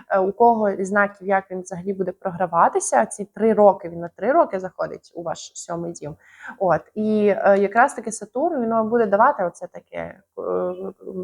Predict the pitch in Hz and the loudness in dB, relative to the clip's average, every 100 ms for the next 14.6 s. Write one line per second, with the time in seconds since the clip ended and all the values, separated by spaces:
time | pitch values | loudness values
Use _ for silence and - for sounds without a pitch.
0 | - 196 196 220 294 269 220 208 208 202 | -8 -6 0 2 2 0 0 -2 -6 -2
1 | 220 220 - - - _ - 247 - 190 | 0 0 -6 -20 -20 _ -20 -8 -4 -2
2 | 185 240 226 - 208 220 180 165 - - | 0 -2 -4 -4 0 0 0 -6 -10 -8
3 | 156 156 - - - - 67 _ - _ | -6 -6 -6 -8 -10 -20 -20 _ -20 _
4 | _ _ - _ 208 180 - 214 - 147 | _ _ -20 _ -2 -2 -4 -18 -8 -6
5 | - _ _ _ - - _ _ _ _ | -6 _ _ _ -20 -20 _ _ _ _
6 | _ _ _ - - - 277 254 220 208 | _ _ _ -10 -4 2 4 6 6 6
7 | 190 190 - _ _ 226 247 - - 208 | 4 2 -8 _ _ 0 0 0 2 2
8 | 208 240 339 359 262 262 240 214 214 - | 4 4 4 4 2 2 -2 2 0 0
9 | 190 175 165 - 175 175 170 175 170 - | -6 -6 -8 -8 -6 -4 -2 0 0 -2
10 | 175 - 190 - 262 311 262 - 226 214 | -16 -14 -8 2 4 4 0 -2 -4 -4
11 | 208 - 214 262 330 294 294 - - - | -14 -6 -2 0 2 2 0 -10 -20 -20
12 | - 214 226 226 - 220 220 - 208 202 | -10 -4 -2 -2 -4 -2 -2 -2 0 0
13 | 196 190 196 180 202 277 330 302 302 247 | -2 -4 -4 -2 0 0 2 2 0 -6
14 | 226 240 240 240 240 | -2 0 0 2 0